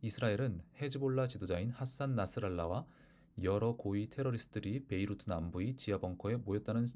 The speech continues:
실시간 정보를 입수하였습니다. 이 정보를 바탕으로 이스라엘 공군은 약 팔십 톤의 폭탄을 사용해 벙커를 공습하였고,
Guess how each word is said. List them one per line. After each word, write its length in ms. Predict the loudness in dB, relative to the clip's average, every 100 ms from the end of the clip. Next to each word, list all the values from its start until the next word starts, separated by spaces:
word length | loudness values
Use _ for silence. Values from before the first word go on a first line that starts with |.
| -6
실시간 480 | -6 -4 -2 0 2
정보를 320 | 0 0 -2
입수하였습니다. 680 | -4 -2 -2 -2 -4 -6 -10 -16 -20 -20 -20 -20 -20 -20 -6
이 120 | -4
정보를 340 | 0 2 2 0
바탕으로 560 | -2 -2 0 0 -2 -6
이스라엘 360 | -4 0 0
공군은 460 | 0 -2 -2 -2 -4
약 220 | -6 -6
팔십 360 | -10 -8 -10 -6
톤의 360 | 0 0 0 -8 -20 -20
폭탄을 400 | -8 -8 -4 -2
사용해 400 | 0 0 0 -2
벙커를 400 | 0 -2 0 -2
공습하였고, 680 | -2 -6 -4 -6 -4 -4 -4